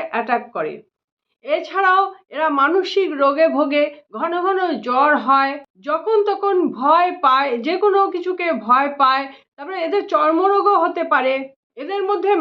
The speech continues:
মানসিক চঞ্চলতা প্রচণ্ড পরিমাণে থাকে, কোনো ডিসিশন নিতে পারে না, এই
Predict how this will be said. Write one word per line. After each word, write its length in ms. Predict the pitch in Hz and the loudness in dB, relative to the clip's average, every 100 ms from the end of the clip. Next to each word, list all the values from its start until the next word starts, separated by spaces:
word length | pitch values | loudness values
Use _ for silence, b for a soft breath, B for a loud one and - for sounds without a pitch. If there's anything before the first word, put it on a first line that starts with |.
| 277 | 2
মানসিক 420 | 302 381 370 403 403 | 2 0 -2 -2 -2
চঞ্চলতা 640 | 311 302 320 359 370 370 370 | -8 -6 -2 0 0 2 0
প্রচণ্ড 460 | 370 294 330 381 370 381 | 0 -6 -2 2 2 0
পরিমাণে 360 | 349 330 311 302 262 | -2 0 0 -2 -4
থাকে, 260 | 269 285 277 277 B | -4 0 0 -2 B
কোনো 180 | 269 392 349 | -10 -8 -6
ডিসিশন 460 | 302 294 349 370 349 311 | -6 -6 -8 -2 0 2
নিতে 200 | 294 302 277 | 2 0 0
পারে 200 | 262 262 262 | 0 0 -2
না, 80 | 262 262 B - | -2 -2 B -14
এই 160 | 302 | -8